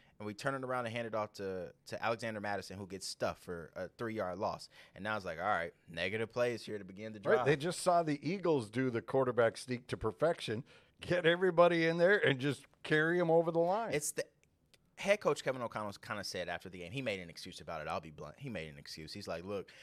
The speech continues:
Speaker 1: we kinda saved that play. If it's fourth down, you know, and the quarterback can just kinda reach it over the pylon, and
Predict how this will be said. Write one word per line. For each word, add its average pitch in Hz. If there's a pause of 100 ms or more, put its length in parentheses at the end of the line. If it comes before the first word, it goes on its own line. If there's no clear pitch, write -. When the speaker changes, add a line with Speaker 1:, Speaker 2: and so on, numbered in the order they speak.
(140)
Speaker 1:
we 127
kinda 120
saved 113
that 110
play. 107
If 104
it's 92
fourth 120
down, 110
you 110
know, 107
and 101
the 98
quarterback 107
can 95
just 98
kinda 110
reach 104
it 110
over 101
the -
pylon, 104
and 87